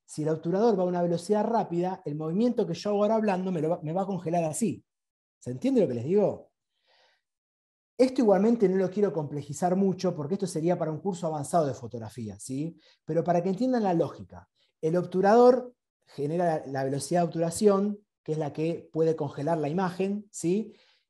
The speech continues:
Y la otra opción es el diafragma, ¿sí? ¿Qué pasa en los teléfonos celulares? Que ahora yo se los voy a explicar. En los teléfonos celulares no todos tienen la opción,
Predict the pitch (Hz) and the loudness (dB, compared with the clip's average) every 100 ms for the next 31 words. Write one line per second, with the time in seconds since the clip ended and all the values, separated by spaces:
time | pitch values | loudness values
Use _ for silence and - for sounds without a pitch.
0 | _ - 233 247 247 233 233 247 240 214 | _ 0 4 6 6 4 0 -2 -2 -2
1 | 170 165 - 143 123 92 92 _ - 135 | -2 -4 -4 -6 -6 -10 -18 _ -10 -8
2 | 156 _ _ _ - _ _ _ 302 302 | -8 _ _ _ -20 _ _ _ -2 4
3 | 302 302 208 165 190 196 175 151 143 175 | 4 4 2 2 0 0 -4 -2 2 4
4 | 202 - 160 156 160 - 147 135 151 - | 2 0 -2 -2 -4 -6 -6 -4 -4 -6
5 | 123 135 170 185 165 170 175 262 247 208 | -8 -2 -2 -2 -6 -8 -6 -8 -4 -6
6 | 175 165 190 185 170 202 240 240 226 175 | -4 -2 -2 -2 -2 0 0 2 2 2
7 | 180 175 151 139 - 190 147 147 156 | -4 -4 -4 -4 -2 0 0 -2 -8